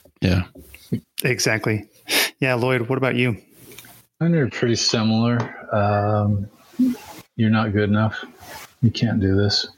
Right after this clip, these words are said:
Speaker 3: There's no way you can win. You're not a good example.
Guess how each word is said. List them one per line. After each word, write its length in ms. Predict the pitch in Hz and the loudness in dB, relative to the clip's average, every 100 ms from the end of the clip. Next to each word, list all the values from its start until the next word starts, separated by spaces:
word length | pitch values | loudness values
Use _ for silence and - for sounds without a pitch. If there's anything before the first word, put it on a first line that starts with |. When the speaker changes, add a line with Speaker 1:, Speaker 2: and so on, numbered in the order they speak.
| _ _ | _ _
Speaker 3:
There's 220 | 117 104 | 0 2
no 160 | 104 101 | 2 2
way 160 | 98 95 | 2 2
you 100 | 92 | 0
can 220 | 101 95 | 0 2
win. 220 | 98 104 - - - - - - - - - - - - - - - 127 - _ | 2 0 -4 -12 -14 -16 -20 -20 -20 -20 -20 -20 -20 -20 -20 -20 -16 -14 -14 _
You're 140 | 135 123 | 0 2
not 280 | 127 117 113 | 2 0 0
a 60 | |
good 200 | 95 110 | 0 2
example. 760 | 104 95 101 101 101 110 104 | 2 0 0 0 0 -2 -2